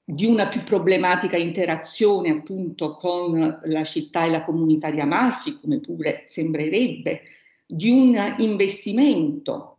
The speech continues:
che poteva a quella data, siamo alla metà del Seicento oramai, risultare più redditizio nella feudalità imperiale piuttosto che in quella napoletana,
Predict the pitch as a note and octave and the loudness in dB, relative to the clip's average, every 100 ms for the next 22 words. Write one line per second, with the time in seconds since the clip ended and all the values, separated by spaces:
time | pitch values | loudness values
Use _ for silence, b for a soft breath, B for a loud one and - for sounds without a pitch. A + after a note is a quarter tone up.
0 | _ - E3+ - D#3+ F#3 G3 E3+ - E3+ | _ -2 -2 0 0 0 -2 -2 -2 -2
1 | E3 E3 F#3 F3+ D3 D#3 D#3+ D#3 D#3 D3+ | -2 -2 -4 -4 -6 -4 0 2 2 0
2 | F3 D#3+ D#3 - D3+ F#3+ E3 D3+ D3+ D#3 | -2 -4 -6 -6 -6 -2 -2 -2 -4 -2
3 | D#3+ F3 E3 D3 - _ _ - G3 G#3 | -2 0 -2 -2 -6 _ _ -6 -4 -4
4 | G#3 G3 - A3+ A#3 A3+ G3+ F#3 F3 - | -4 -6 -4 -2 0 0 -2 -2 -4 -4
5 | - C4 C4 - D#3+ F3+ E3 F3+ - C4 | 2 2 2 -2 -4 -4 -2 -4 0 0
6 | - - D3+ C3+ - D#3+ D3+ D3+ D3+ D#3+ | -2 -2 -2 -2 -4 -4 -2 -2 -2 0
7 | D3 D3 D3+ - F#3+ E3 E3+ D#3 D#3+ D#3+ | 0 -2 -4 -4 -6 -4 -2 -2 0 -2
8 | D3+ D3+ D#3 D3+ - E3 - C#3+ - D#3 | -2 -2 -2 -4 -6 -8 -6 -8 -6 -4
9 | D#3 D3 D3 C#3+ C#3+ D#3+ D3+ C#3+ E3 D#3+ | 0 0 0 -2 -2 -2 -4 -6 -2 -2
10 | D#3 D3 C#3 F#3 G3+ A3+ A#3 - | -2 -4 -6 -6 -6 -4 -6 -8